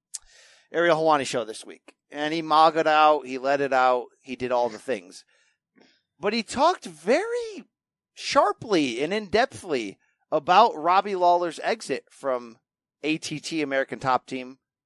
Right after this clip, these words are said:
Coconut Creek, Florida, your backyard down there, and kinda basically said, "I'm the captain of this team," meaning Colby Covington. "I'm the guy who brought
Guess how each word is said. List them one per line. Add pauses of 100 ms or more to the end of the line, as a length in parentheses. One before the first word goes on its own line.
Coconut
Creek,
Florida,
your
backyard
down
there, (600)
and
kinda
basically
said, (800)
"I'm (160)
the
captain
of
this
team,"
meaning
Colby
Covington. (100)
"I'm
the
guy
who
brought